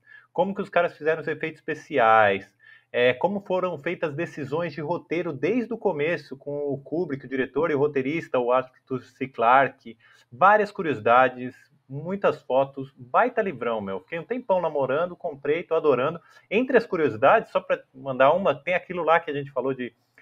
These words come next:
ao longo do projeto, o filme vai se transformando, né? O projeto vai se transformando, no caso pode ser videogame. Tem uma hora lá que eles já tão filmando, meu. Olha só a loucura. A-, acompanha aí. Você já assistiu dois mil e um, né?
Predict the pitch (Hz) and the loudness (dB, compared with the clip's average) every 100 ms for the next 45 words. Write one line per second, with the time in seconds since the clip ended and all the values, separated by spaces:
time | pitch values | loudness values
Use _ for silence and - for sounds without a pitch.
0 | _ - 135 135 156 208 165 143 139 123 | _ 4 4 6 2 2 -2 0 2 4
1 | 165 160 - 117 123 - 151 135 127 131 | 4 4 0 -8 -10 -8 -4 0 4 4
2 | - 131 - 113 113 165 202 135 147 143 | 4 -6 -4 -4 0 4 4 4 4 4
3 | 131 113 170 190 110 107 107 - 104 127 | 2 4 2 2 -2 -4 -12 -14 -8 -2
4 | 175 120 107 113 98 - 107 - 98 - | -2 -4 0 2 2 0 -2 -2 -10 -10
5 | - 104 160 185 - _ - - _ - | -6 -2 -2 -4 -12 _ -20 -20 _ 0
6 | 226 247 208 208 196 220 196 - - 196 | 2 8 10 12 10 6 4 2 4 6
7 | 233 294 285 214 147 196 139 113 98 95 | 4 2 0 2 6 6 4 0 0 0
8 | 135 214 262 - 240 277 294 147 123 95 | 2 2 2 2 4 2 0 2 2 2
9 | 117 127 131 131 185 190 226 147 185 247 | 0 -8 -8 -6 -4 4 6 6 4 4
10 | 302 233 147 143 139 113 117 190 | 4 2 2 2 0 -4 -4 -6